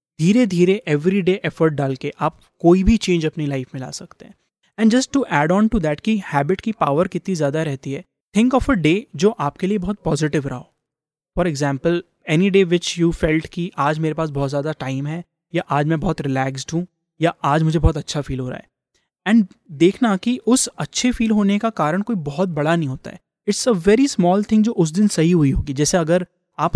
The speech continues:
हमेशा time के लिए फंसे रहते हैं कि आपके पास enough time नहीं रहता और आप किसी weekend पे अपने लिए ज़्यादा time चाहते हैं, अगर आप Sunday को late तक सोने की जगह जल्दी उठ जाते हैं, तो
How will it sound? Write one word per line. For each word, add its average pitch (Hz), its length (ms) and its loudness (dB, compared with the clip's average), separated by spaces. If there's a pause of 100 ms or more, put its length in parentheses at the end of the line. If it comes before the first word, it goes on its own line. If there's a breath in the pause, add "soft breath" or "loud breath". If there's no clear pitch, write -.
हमेशा 196 380 -2
time 156 400 0
के 180 160 0
लिए 170 440 0
फंसे 165 300 -2
रहते 156 240 -4
हैं 151 80 -4
कि 170 60 -2
आपके 151 200 -4
पास 165 180 -4
enough 151 200 -2
time 147 200 -4
नहीं 147 160 0
रहता 135 280 -6 (340)
और 175 120 2
आप 185 80 0
किसी 190 220 -2
weekend 175 400 0
पे 190 60 2
अपने 175 200 -2
लिए 180 100 4
ज़्यादा 151 240 2
time 147 240 0
चाहते 127 280 -10
हैं, 170 60 -14 (320)
अगर 180 180 2
आप 247 160 0 (100)
Sunday 165 380 2
को 208 140 0
late 160 260 2
तक 185 160 -2
सोने 170 240 0
की 180 120 -2
जगह 180 200 2
जल्दी 143 300 4
उठ 147 140 4
जाते 127 300 -6
हैं, 170 80 -16 (220)
तो 226 80 0